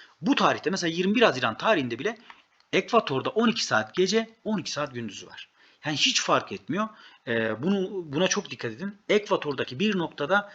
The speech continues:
daima gece ve gündüz süresi tarihten bağımsız olarak birbirine eşittir. E, o yani on iki saat gece var, on iki saatte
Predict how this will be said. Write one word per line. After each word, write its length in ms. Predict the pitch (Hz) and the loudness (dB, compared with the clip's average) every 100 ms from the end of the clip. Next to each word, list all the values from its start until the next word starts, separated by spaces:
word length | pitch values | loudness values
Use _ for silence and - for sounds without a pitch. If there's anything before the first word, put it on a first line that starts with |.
| - _ | -20 _
daima 760 | 120 180 214 165 127 180 208 - 127 | 2 4 6 4 4 2 0 -4 4
gece 360 | 160 160 202 | 4 6 4
ve 80 | 143 | 4
gündüz 400 | 117 139 139 202 | 0 0 0 -2
süresi 460 | - 214 196 208 214 | 0 0 0 -2 0
tarihten 540 | 135 139 123 156 139 | 2 2 2 -2 2
bağımsız 320 | 127 123 - | 4 2 -2
olarak 340 | 120 151 170 160 | -2 -2 -2 -6
birbirine 540 | 135 117 113 175 196 _ _ - | -4 -2 0 0 -4 _ _ 2
eşittir. 640 | - - - - - - _ - - - - - - | 2 2 -2 -4 -4 -4 _ -16 -12 -12 -14 -12 -2
E, 360 | 120 117 113 113 - | 0 2 -2 -6 0
o 100 | 185 | 4
yani 220 | 135 113 | 4 4
on 140 | 190 | 2
iki 160 | 151 - | 0 0
saat 240 | 107 - | -2 -2
gece 240 | 135 151 190 | -2 0 2
var, 260 | 202 196 - - | 0 -2 -10 -4
on 120 | 180 | -2
iki 140 | 131 - | -2 -2
saatte 540 | 101 98 - 185 | -2 -2 -2 -4